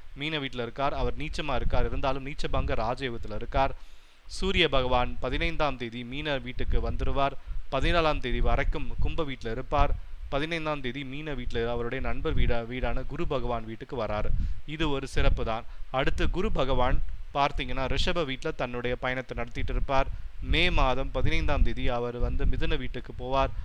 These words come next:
அது வரைக்கும் இங்கத்தான் இருப்பார். மார்ச் மாதம் முழுவதும் இங்கத்தான் இருப்பார். குரு பகவான் அடுத்து ச-, பார்த்தீங்கன்னா வக்ரமாகி மிதுன வீட்ல பயணம் பண்ணிட்டு இருக்கார்.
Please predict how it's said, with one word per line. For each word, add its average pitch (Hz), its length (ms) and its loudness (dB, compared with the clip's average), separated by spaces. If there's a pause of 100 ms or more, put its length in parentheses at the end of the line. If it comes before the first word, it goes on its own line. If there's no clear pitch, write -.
(120)
அது 135 200 0
வரைக்கும் 143 320 -2
இங்கத்தான் 131 440 -4
இருப்பார். 131 420 -2 (400)
மார்ச் 135 340 2
மாதம் 131 260 6
முழுவதும் 139 300 -6
இங்கத்தான் 127 380 2
இருப்பார். 139 440 8
குரு - 140 0
பகவான் 135 320 6
அடுத்து - 260 4 (100)
ச-, 120 480 0 (220)
பார்த்தீங்கன்னா 127 540 2 (420)
வக்ரமாகி 131 600 2
மிதுன 143 260 6
வீட்ல 127 260 2
பயணம் 131 380 6
பண்ணிட்டு 120 320 -2
இருக்கார். 131 360 -2